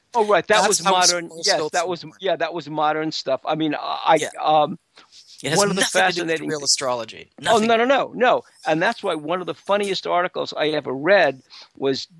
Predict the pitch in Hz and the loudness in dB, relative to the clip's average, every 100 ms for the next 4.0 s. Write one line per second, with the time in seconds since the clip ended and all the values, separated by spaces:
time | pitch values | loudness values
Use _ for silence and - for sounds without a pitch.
0 | _ 165 170 185 180 156 135 127 _ _ | _ 0 2 2 2 4 4 2 _ _
1 | _ _ _ _ 127 135 175 180 - 156 | _ _ _ _ -6 2 2 2 4 4
2 | 160 160 151 - 147 143 127 139 135 135 | 4 2 -2 -2 -6 -4 0 2 4 2
3 | 127 135 127 - 180 175 139 131 127 | 2 0 0 2 2 2 -2 -2 -8